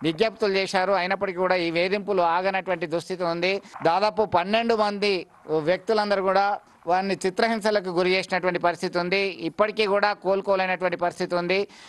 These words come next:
ఇలా ని-, కొద్ది రోజుల క్రితం కూడా ఒక లారీతో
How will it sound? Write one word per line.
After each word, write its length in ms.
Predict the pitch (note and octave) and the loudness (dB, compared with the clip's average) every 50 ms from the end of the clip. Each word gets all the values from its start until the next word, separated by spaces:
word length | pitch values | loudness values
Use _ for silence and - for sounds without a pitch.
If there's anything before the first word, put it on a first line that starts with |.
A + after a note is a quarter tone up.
| - - C#3+ | -6 -2 0
ఇలా 320 | D#3 F3+ G3+ G3+ F3+ E3+ - - F#3 - - | 2 2 2 2 0 -4 -10 -16 -14 -8 -2
ని-, 260 | D3+ F3 F#3+ F#3 F3 D#3 _ - | 0 2 2 2 0 -4 _ 0
కొద్ది 220 | G3 G#3+ G3 B3 | 0 2 4 2
రోజుల 220 | B3+ C4 B3+ B3+ B3+ | 2 2 2 0 0
క్రితం 360 | G#3+ A3+ A#3 - A#3+ A#3 A3+ | 0 -2 0 0 0 0 2
కూడా 260 | A#3 A#3 A3+ A#3 A#3 | 2 2 2 2 2
ఒక 460 | A3+ A3 - A3 G#3 G3+ F#3+ E3+ C#3+ - _ _ _ - | 0 2 2 2 2 2 0 -4 -6 -8 _ _ _ -10
లారీతో 800 | D3 C#3+ D#3+ F3 F#3 G3+ G#3+ A3+ A#3 A3+ A3+ - A#3 A#3+ B3 B3+ | -4 0 2 4 4 2 2 0 -2 0 0 0 2 2 2 0